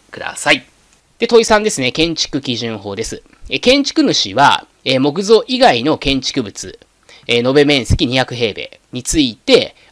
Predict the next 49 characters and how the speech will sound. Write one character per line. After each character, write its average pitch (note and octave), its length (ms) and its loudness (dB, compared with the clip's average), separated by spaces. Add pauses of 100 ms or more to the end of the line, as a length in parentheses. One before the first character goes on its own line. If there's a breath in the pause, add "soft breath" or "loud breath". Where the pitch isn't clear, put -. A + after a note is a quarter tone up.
新 C4 200 4
た D#3 80 0
に A2 140 -6
増 C3 220 -2
築 B2+ 220 -8
し - 100 -8
て B2 260 0
延 C3+ 100 -2
べ F#3 100 0
面 G3 180 -2
積 - 280 -6
を F3 260 -2
二 A#2 120 -8
百 G#3 160 2
五 G#3 120 4
十 G#3+ 80 2
平 G3 280 0
米 A2+ 140 -4
と D#3+ 140 -4
す - 180 -4
る G#2+ 140 -6
場 G#2 320 0
合、 - 80 -6 (880 loud breath)
建 E3+ 200 0
築 - 160 -6
確 C3+ 200 0
認 B2 180 -2
を D3 40 2
受 A2+ 120 -6
け C3+ 40 -2
な G#2+ 100 -4
け G2 120 -8
れ G2+ 100 -10
ば C#3+ 140 0
な G#2+ 140 -4
ら G#2+ 100 -8
な F#2+ 80 -12
い。 - 80 -20 (100)
え、 B2 100 -6
丸 A2 240 -4
か× G#2 120 -8 (280)
か F#3+ 120 0
と - 160 -6
い G#2+ 120 -10
う G#2 100 -8
問 F#2 300 -14
題 D#2 240 -10
で C#3+ 120 -4
す。 - 180 -8